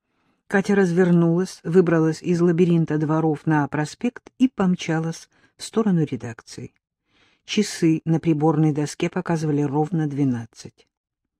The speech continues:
«Странно, не отвечает», озадаченно посмотрела на мобильник Колесникова.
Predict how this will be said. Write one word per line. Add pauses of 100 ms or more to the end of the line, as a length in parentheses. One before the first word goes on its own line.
(680)
«Странно, (760)
не
отвечает», (540)
озадаченно
посмотрела
на
мобильник
Колесникова.